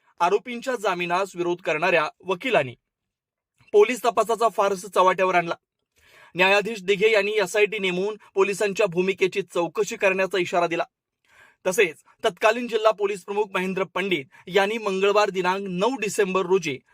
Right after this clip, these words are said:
न्यायालयात उपस्थित राहण्याचे आदेश दिले. ग्रोबस ट्रेडिंग सर्व्हिसेस या कंपनीनं कोल्हापूर व परिसरात गुंतवणूकदारांची सुमारे तीनशे कोटींची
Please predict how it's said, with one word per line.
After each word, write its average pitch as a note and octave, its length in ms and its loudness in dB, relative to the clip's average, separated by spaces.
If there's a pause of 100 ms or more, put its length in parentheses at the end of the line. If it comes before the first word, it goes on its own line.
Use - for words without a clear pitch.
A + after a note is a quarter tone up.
न्यायालयात G3 560 2
उपस्थित F3+ 420 -4
राहण्याचे E3+ 380 -2
आदेश F3 260 0
दिले. B2 180 -14 (1040)
ग्रोबस G#3 500 6
ट्रेडिंग A#3+ 280 2
सर्व्हिसेस A3 540 -2
या A3+ 120 2
कंपनीनं G#3 540 0 (260)
कोल्हापूर G#3 400 2
व A#3 120 2
परिसरात F#3 560 0 (240)
गुंतवणूकदारांची G#3 920 0
सुमारे G3 340 2
तीनशे F#3+ 480 -4
कोटींची G#3+ 480 -4